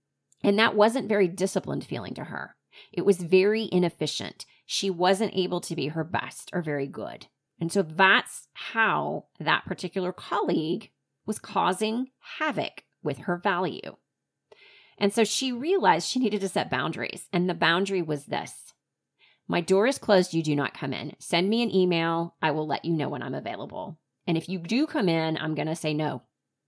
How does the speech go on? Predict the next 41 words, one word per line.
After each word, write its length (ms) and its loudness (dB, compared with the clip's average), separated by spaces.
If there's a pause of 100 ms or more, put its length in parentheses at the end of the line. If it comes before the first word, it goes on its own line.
(120)
She 160 -8
had 80 -2
to 80 -2
train 480 2
this 140 -6
person, 500 -12 (100)
<laughs> 120 -18
this 180 -8
colleague, 540 -10 (420)
and 80 -2
she 140 0
was 180 2
able 340 2
to 160 0
set 640 -2 (160)
and 100 2
enforce 520 -2
the 140 0
boundary 680 -4 (180)
with 200 -4
that 180 0
particular 440 -10
person. 460 -10 (840)
So, 400 2 (1080)
three 240 4
areas, 460 2
remember. 500 -6 (160)
The 80 -8
first 400 2
is 160 -2
your 120 -4
industry, 460 -2
your 80 0
type 260 -2
of 100 -4
work 180 -2
that 140 -4
you 80 0
do. 420 0
The 80 -4
second, 560 0